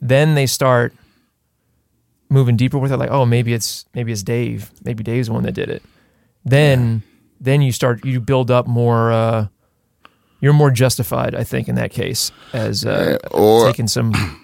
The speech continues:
Speaker 2: Or I tell,
Speaker 1: extreme.
Speaker 2: I tell the office gossip that someone's been stealing my food. And I was like, "And it's crazy because my medication's mixed in there."
Speaker 1: <laughs>
Speaker 2: You know? But just never tell 'em what it is.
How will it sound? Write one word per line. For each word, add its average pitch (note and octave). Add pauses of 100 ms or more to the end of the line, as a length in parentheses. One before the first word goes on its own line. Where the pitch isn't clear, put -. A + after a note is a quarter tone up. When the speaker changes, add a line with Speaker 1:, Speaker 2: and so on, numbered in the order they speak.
(300)
Speaker 2:
Or D3
I B2
tell, B2+
Speaker 1:
extreme. A2 (180)
Speaker 2:
I -
tell C#3
the B2
office A#2
gossip G#2+
that A2
someone's A#2
been G#2+
stealing A2+
my G2+
food. B2
And A2
I -
was F#2+
like, G2+
"And G2+
it's G#2+
crazy A#2+
because F#2+ (400)
my F#2+
medication's G#2
mixed -
in C#2+
there." F2 (800)
Speaker 1:
<laughs> - (1500)
Speaker 2:
You E2+
know? F#2+ (1500)
But A2
just B2
never C3
tell B2
'em A2
what A2
it F#2+
is. F#2+